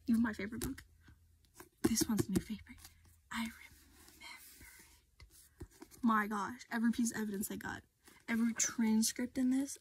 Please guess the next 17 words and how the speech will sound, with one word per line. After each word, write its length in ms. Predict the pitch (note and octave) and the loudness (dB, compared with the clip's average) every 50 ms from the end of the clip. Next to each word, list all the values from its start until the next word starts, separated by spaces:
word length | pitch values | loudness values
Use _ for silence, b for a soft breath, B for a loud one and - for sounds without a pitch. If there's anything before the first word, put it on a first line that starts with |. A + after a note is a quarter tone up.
| - | -10
I 60 | A3+ G#3+ - - - - - _ _ | -10 -10 -10 -12 -18 -20 -20 _ _
remember 260 | - G3 G3+ - - - - - - - | -12 -12 -12 -12 -16 -18 -16 -18 -18 -18
it. 360 | - - - - - - - - - - - - - - - - _ _ _ _ _ _ _ _ _ _ _ _ _ - - _ _ _ | -20 -20 -20 -20 -18 -18 -18 -18 -18 -20 -20 -20 -20 -20 -20 -20 _ _ _ _ _ _ _ _ _ _ _ _ _ -18 -18 _ _ _
All 240 | - A3 A#3 A#3 A3+ | -4 -2 -2 -2 0
these, 480 | G#3+ A3+ A3+ A#3 B3 C4+ C4+ - - - - - - _ _ - - - - - _ _ _ _ - - | 2 4 4 4 4 2 0 -2 -6 -8 -10 -18 -20 _ _ -20 -20 -20 -20 -20 _ _ _ _ -8 -6
I 40 | C4 - | -4 -2
tell 160 | - - C4 | 2 2 4
you 100 | A3+ G#3 | 4 4
in 80 | G3+ G#3 | 2 0
by 80 | G#3+ G#3 | -2 -2
heart. 300 | - - G3+ G3+ F#3 - - - - - - - - - - - - - - - - - - - - - - - - - - - - - _ _ _ _ _ _ _ _ _ _ _ _ _ - - _ _ | -2 0 -2 -2 -2 -4 -12 -20 -20 -20 -20 -16 -16 -16 -14 -14 -18 -20 -20 -20 -20 -20 -20 -20 -20 -20 -20 -20 -20 -20 -20 -20 -20 -20 _ _ _ _ _ _ _ _ _ _ _ _ _ -20 -20 _ _
This 180 | - A3 - - | -10 -10 -8 -10
is 120 | - - - - | -12 -12 -12 -16
amazing. 380 | - - - - - - - - _ _ _ _ _ _ _ _ _ _ _ _ _ _ _ _ - - _ _ - - | -14 -14 -14 -14 -14 -14 -14 -18 _ _ _ _ _ _ _ _ _ _ _ _ _ _ _ _ -20 -20 _ _ -4 -4
This 200 | - B5+ - - | -4 -6 -6 -6
is 100 | - - - - - - | -6 -8 -16 -6 -4 -4
amazing. 380 | - - - - - C4 B3 | -4 -4 -10 -10 -10 -10 -14